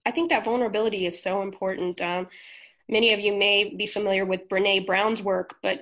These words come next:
you know, she does a lot with vulnerability. And I was so thankful when I came across her ted Talk so many years ago, because that we are taught that we shouldn't talk about our feelings. We shouldn't lean into that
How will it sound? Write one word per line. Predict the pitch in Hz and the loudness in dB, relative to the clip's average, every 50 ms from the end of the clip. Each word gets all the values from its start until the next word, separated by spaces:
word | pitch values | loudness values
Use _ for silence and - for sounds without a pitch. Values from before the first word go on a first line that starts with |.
| - _ | -6 _
you | 220 | -4
know, | 202 190 | -2 -2
she | 190 - - 226 | 0 0 -2 0
does | 208 202 202 | 0 0 0
a | 202 190 | 0 0
lot | 196 196 190 - | 0 0 0 0
with | 196 190 - | -4 -4 -4
vulnerability. | 196 190 190 185 190 185 233 277 320 330 277 202 196 - | -2 -2 0 -2 0 2 2 4 4 2 0 0 0 0
And | 208 208 202 - - | 0 0 0 0 0
I | - 220 | 0 0
was | 226 214 - | 0 -2 -4
so | - - 254 254 269 254 247 240 - _ | -2 -2 0 0 0 0 -2 -4 -4 _
thankful | 247 240 262 254 - - - 220 208 196 196 190 - _ _ _ _ _ _ | 0 0 0 0 -4 -6 -4 -4 -2 -2 -4 -6 -10 _ _ _ _ _ _
when | 208 202 196 | -4 -2 -2
I | 190 | -2
came | 190 - 214 208 | 0 0 0 0
across | 202 196 - 214 196 196 - - | 0 0 0 0 0 0 -2 -4
her | - 208 208 202 202 | -4 -4 -6 -6 -6
ted | - - 208 202 202 202 202 196 196 - - _ _ _ - | -4 -2 -2 0 2 2 2 2 0 -8 -18 _ _ _ -4
Talk | - 196 190 - | -2 -2 -2 -2
so | - 214 202 | -2 -2 -2
many | 208 190 190 190 | 0 0 2 2
years | 196 233 269 262 | 4 4 4 2
ago, | 269 208 196 190 190 190 | 2 0 0 0 0 0
because | 190 196 - 220 214 | -2 -4 -4 -4 -2
that | 220 240 233 - - - - - _ _ _ | 0 0 0 0 -2 -6 -16 -20 _ _ _
we | 240 254 247 | 0 2 2
are | 220 214 | 2 2
taught | 214 - - 302 294 285 226 - | 0 0 2 4 4 4 4 2
that | - 202 185 | 0 0 0
we | 202 | 0
shouldn't | 208 - 381 370 330 339 | 0 4 4 4 4 4
talk | - 208 202 - | 2 0 0 0
about | 185 185 175 175 | -2 -2 -2 -2
our | 175 | -4
feelings. | - - - 180 185 190 196 190 | -6 -4 -4 -2 -2 -2 -4 -4
We | 220 214 | -4 -2
shouldn't | - - 285 254 226 | 0 0 0 0 0
lean | 226 226 226 214 208 | -2 0 0 0 2
into | 196 196 196 - - 208 190 | 0 -2 -2 -4 -6 -8 -4
that | 175 180 175 170 165 | 0 0 2 2 2